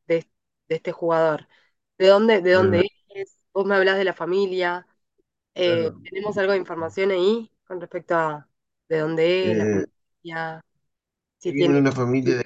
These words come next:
Speaker 2: yo vivo en una familia de clase, eh, media, o sea que, pero tampoco, tampoco era, es un tipo que, que le faltaba el,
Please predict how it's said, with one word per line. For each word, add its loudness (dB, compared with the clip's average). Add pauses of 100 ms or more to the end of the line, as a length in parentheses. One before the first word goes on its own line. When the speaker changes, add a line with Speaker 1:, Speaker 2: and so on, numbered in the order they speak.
(460)
Speaker 2:
yo -20
vivo -6
en 0
una -2
familia -2
de -4
clase, -2 (680)
eh, -6
media, 0 (120)
o -14
sea -10
que, -4 (280)
pero 0
tampoco, 0 (640)
tampoco -2
era, 2
es -8
un -8
tipo -4
que, -2
que -4
le -6
faltaba 0
el, -4